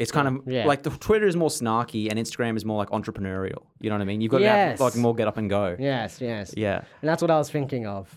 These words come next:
Speaker 1: Yeah.
Speaker 2: Also, I got some shirts. I got some shirts to sell. I'm
Speaker 1: Well,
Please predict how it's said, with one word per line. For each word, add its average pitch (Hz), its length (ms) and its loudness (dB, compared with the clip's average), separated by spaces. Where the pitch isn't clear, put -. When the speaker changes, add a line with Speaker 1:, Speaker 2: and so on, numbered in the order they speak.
Speaker 1:
Yeah. 104 300 -2
Speaker 2:
Also, 240 320 4
I 202 120 6
got 226 160 4
some 180 120 0
shirts. - 560 2
I 156 80 0
got 240 140 4
some 220 100 -2
shirts 247 320 4
to 214 120 0
sell. 117 420 0
I'm 160 100 2
Speaker 1:
Well, 190 40 6